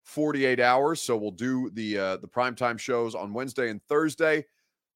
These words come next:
radio show on Thursday and Friday. I don't know. Uh, I know that this is an internet show, no, so not all of you are based here in Middle Tennessee. But if you wanna come hang out with the radio show on Thursday and Friday, we're gonna be broadcasting live from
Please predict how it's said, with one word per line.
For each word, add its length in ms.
radio 500
show 600
on 440
Thursday 500
and 140
Friday. 600
I 140
don't 220
know. 500
Uh, 220
I 100
know 160
that 180
this 240
is 140
an 100
internet 360
show, 220
no, 160
so 140
not 200
all 180
of 100
you 120
are 40
based 280
here 100
in 60
Middle 160
Tennessee. 460
But 380
if 200
you 100
wanna 200
come 220
hang 220
out 260
with 180
the 100
radio 440
show 320
on 180
Thursday 460
and 100
Friday, 460
we're 100
gonna 120
be 120
broadcasting 840
live 400
from 240